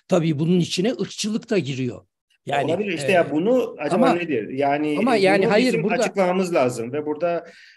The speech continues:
Speaker 2: şey
Speaker 1: E,
Speaker 2: değil,
Speaker 1: bunu
Speaker 2: yani
Speaker 1: açıklamak
Speaker 2: Türklerin
Speaker 1: yani, bunu açıklamak, pardon, bunu açıklamak etnisi-, yani, yani o, o bakımdan ben sizin çalışmanıza çok önem, yani o çalışmanızda şey diyorsunuz, etnisite e, sonunda bir açıklayıcı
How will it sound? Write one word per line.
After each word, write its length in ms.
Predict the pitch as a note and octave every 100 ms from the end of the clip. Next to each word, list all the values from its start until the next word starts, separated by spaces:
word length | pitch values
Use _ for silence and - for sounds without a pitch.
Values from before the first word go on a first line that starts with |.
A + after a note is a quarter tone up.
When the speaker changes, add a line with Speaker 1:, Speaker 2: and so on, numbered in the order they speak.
| _
Speaker 2:
şey 260 | - E3+
Speaker 1:
E, 40 | E3
Speaker 2:
değil, 180 | F3+
Speaker 1:
bunu 80 | A3
Speaker 2:
yani 100 | B3+
Speaker 1:
açıklamak 500 | B3+ A#3+ A3+ A#3 G#3+
Speaker 2:
Türklerin 180 | F3 G#3
Speaker 1:
yani, 220 | F#3+ F3 -
bunu 260 | D#3 F3+ A3
açıklamak, 560 | G#3+ - E3+ G3 C#3+
pardon, 440 | E3+ G3+ G#3+ D#3 B2+
bunu 180 | F3
açıklamak 680 | G3 F3 E3+ - F#3+ G3 F3 -
etnisi-, 560 | F3 - F#3+ - G3 -
yani, 200 | D#3 E3
yani 240 | E3 D#3+
o, 280 | D#3+ E3+ E3+
o 100 | G3+
bakımdan 460 | A3+ A3+ G3 E3+ D#3
ben 120 | D3+
sizin 320 | - D3 E3
çalışmanıza 760 | E3+ D#3+ D3 E3+ D#3+ D#3+ E3+ C#3+
çok 240 | F3+ E3+
önem, 320 | E3+ E3+ C#3+ -
yani 320 | C3+ C3 B2 - _
o 80 | -
çalışmanızda 720 | - E3+ D3 D#3+ E3 E3+ D#3 D#3
şey 300 | - F#3 D3
diyorsunuz, 380 | C#3 C3 C3 -
etnisite 840 | D#3+ E3+ F3+ - F#3+ - A3 E3 - _ _ _ -
e, 260 | D#3 D3
sonunda 680 | - E3+ D#3 D3+ D#3 A#3 C#4 - _
bir 240 | D#3 F3 C3 - -
açıklayıcı 960 | - D#3+ - E3 F3+ F3+ F#3+ D#3 F#3+ F3